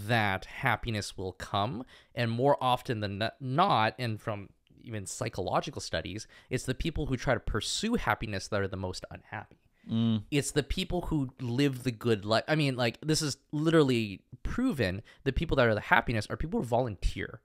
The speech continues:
Speaker 1: right?
Speaker 2: Hmm.
Speaker 1: Those, those type of people that give their time, and they're not, <laughs> "I'm gonna, I'm gonna volunteer to make me happy." No, they're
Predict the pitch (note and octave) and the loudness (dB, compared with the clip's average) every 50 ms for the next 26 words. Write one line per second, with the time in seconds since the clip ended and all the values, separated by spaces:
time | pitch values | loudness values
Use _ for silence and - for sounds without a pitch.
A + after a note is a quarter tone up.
0 | _ _ _ _ - E2+ G2 A2+ C#3 A2 G2 F#2+ F2 - - - - - - C3+ | _ _ _ _ 0 2 2 4 4 2 2 0 0 -4 -8 -16 -20 -14 -10 -2
1 | C3 D3+ D#3 E3+ F3+ F3 D#3 C#3+ C#3+ D3 D#3 D3 - D#3+ C3+ C3 B2 - - C#3 | 2 4 4 4 2 2 -2 -2 0 0 0 2 2 2 2 2 -2 -2 -2 -2
2 | B2 - C#3+ C3 B2+ B2 B2 - B2+ A#2+ A2+ B2+ A2+ G#2+ G#2 A2 B2 A#2+ - - | 0 2 2 2 4 4 2 0 -4 0 2 4 4 6 4 2 0 -6 -4 2
3 | C3+ C3 B2 A#2 A#2+ B2 B2 A#2 G#2+ - - - A#2+ G#2 F#2+ F2 E2 - - - | 4 4 4 2 2 2 2 2 2 0 -4 -2 -2 0 0 -2 -4 -6 -10 -16
4 | - _ _ _ C#3 C3+ C3 A#2 C3+ B2+ B2 B2 B2 C3+ D3 E3 E3+ C#3 - - | -20 _ _ _ 0 0 2 4 4 4 4 4 4 2 4 4 2 0 0 -4
5 | - - _ _ - _ _ _ _ _ _ _ _ _ _ - - _ _ _ | -14 -20 _ _ -20 _ _ _ _ _ _ _ _ _ _ -20 -20 _ _ _
6 | _ - D#3+ - - F#3+ E3+ C3 A#2 C3 C#3+ D#3+ F3+ F#3 E3+ D#3 - - E3 E3 | _ 4 6 6 6 6 4 2 2 2 4 6 6 6 6 4 6 6 8 10
7 | F#3 F3 D3+ E3+ E3+ E3 D#3 - F3 D3+ C3+ - E3+ D#3 D3+ - D#3+ D3+ B2 A2+ | 10 10 10 12 10 10 10 8 6 4 4 4 4 4 4 4 4 2 4 6
8 | E3 E3+ E3+ - G#2+ G#2+ D#3 A#3 C#4+ - D#3+ D#3 D#3 D3+ | 8 8 8 6 2 -4 -4 -2 -2 2 4 4 2 2